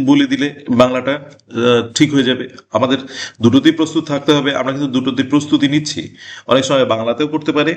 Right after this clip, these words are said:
অনেক সময় ইংরেজিতেও করতে পারে, সেক্ষেত্রে আমাদের প্রস্তুত থাকতে হবে। আচ্ছা, what is the process generally followed in micro teaching? এটা কিন্তু খেয়াল রাখবে যে মাইক্রো টিচিং এ কি প্রক্রিয়াটা অনুসরণ করা হয়,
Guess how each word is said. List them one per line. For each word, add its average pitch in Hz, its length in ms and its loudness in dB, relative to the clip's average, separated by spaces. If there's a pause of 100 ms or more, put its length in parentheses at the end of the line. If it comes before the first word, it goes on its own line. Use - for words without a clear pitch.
(120)
অনেক 139 140 0
সময় 127 240 2
ইংরেজিতেও 120 480 0
করতে 110 260 -2
পারে, 143 300 0 (400)
সেক্ষেত্রে 131 540 0 (120)
আমাদের 120 500 0 (200)
প্রস্তুত 175 300 0
থাকতে 107 260 -4
হবে। 85 240 -4 (520)
আচ্ছা, 92 300 -6 (1080)
what 160 140 -2
is 196 60 -2
the 202 120 -2
process 175 640 0
generally 165 400 2
followed 170 520 0
in 147 100 -4
micro 120 260 -2
teaching? 98 360 -8 (220)
এটা 160 180 4
কিন্তু 160 200 -6
খেয়াল 104 260 0
রাখবে 87 220 -8
যে 110 360 -2
মাইক্রো 123 340 2
টিচিং 175 340 -4
এ 180 60 0
কি 180 280 0
প্রক্রিয়াটা 170 720 2
অনুসরণ 113 480 -4
করা 92 160 0
হয়, 87 380 -6